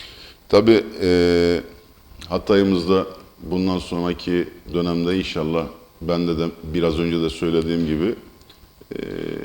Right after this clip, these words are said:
yaşanabilir bir kent haline gelir. Ben buradan bizleri izleyen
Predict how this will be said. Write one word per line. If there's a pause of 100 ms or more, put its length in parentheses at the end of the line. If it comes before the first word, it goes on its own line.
(280)
yaşanabilir
bir
kent
haline
gelir. (840)
Ben
buradan
bizleri
izleyen